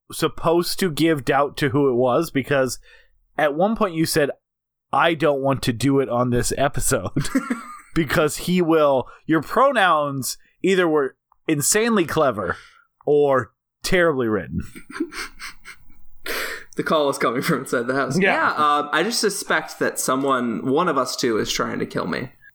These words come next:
Speaker 1: Good odds. <laughs> The,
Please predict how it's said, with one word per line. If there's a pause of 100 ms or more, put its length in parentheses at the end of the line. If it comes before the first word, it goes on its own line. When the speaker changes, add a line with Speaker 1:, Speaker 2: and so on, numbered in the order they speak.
(360)
Speaker 1:
Good
odds.
<laughs> (1500)
The,